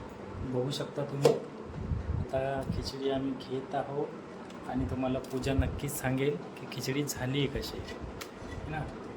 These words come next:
I hope so की खिचडी चांगली झाली असेल.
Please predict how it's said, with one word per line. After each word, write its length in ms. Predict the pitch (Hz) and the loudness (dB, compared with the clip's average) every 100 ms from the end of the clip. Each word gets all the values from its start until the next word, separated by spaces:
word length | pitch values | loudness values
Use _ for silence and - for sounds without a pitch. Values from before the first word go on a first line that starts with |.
| - - - - - - - - - - - - - - - - - - - - - - | -8 -8 -8 -10 -10 -10 -10 -10 -10 -10 -8 -8 -8 -10 -10 -10 -10 -10 -10 -10 -10 -2
I 120 | 135 123 | -2 0
hope 200 | 135 135 - | 2 0 0
so 160 | - 135 143 | -2 0 0
की 140 | - 139 135 127 120 - - - | -2 -2 0 -2 -4 -6 -8 -6
खिचडी 260 | 123 - 139 | 0 0 2
चांगली 320 | 131 123 131 | 2 2 0
झाली 260 | 131 127 | -2 0
असेल. 300 | 135 - - | 0 2 2